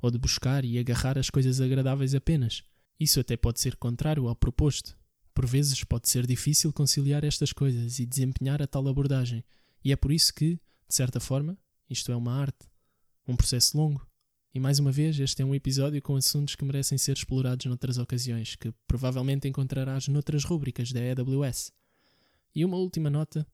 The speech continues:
O Martim é atleta profissional de windsurf e modalidades associadas,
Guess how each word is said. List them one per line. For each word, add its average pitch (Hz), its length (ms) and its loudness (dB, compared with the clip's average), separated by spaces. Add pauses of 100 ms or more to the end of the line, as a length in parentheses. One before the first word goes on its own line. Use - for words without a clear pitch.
(360)
O 165 60 -2
Martim 151 380 0
é 131 160 0
atleta 143 400 -2
profissional 135 640 0
de 127 80 -2
windsurf 143 720 0
e 131 40 -2
modalidades 139 640 0
associadas, 135 680 -2